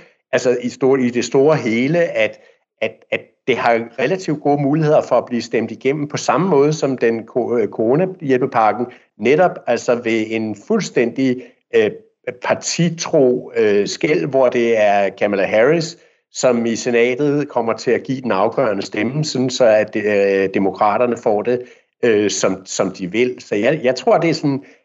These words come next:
at der er, altså ikke sådan en til en i forhold til planen, men, men, men med de små justeringer og sådan noget, der tror jeg, at det har en fair mulighed for at gå igennem, øh, rigtig meget af det.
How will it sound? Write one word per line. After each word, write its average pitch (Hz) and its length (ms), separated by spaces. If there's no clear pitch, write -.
at 113 140
der 120 60
er, 110 920
altså 110 180
ikke 120 400
sådan 113 400
en 135 240
til - 260
en 165 340
i 123 60
forhold 120 380
til - 120
planen, 120 520
men, 107 360
men, 104 240
men 107 180
med 110 100
de 160 180
små 156 420
justeringer 139 640
og 127 120
sådan - 100
noget, 120 120
der 135 80
tror 240 260
jeg, 175 300
at 147 180
det 135 80
har 151 240
en 135 80
fair 156 360
mulighed 143 560
for 123 160
at - 80
gå 120 120
igennem, 139 460
øh, 110 360
rigtig 104 260
meget 131 260
af 107 120
det. 175 140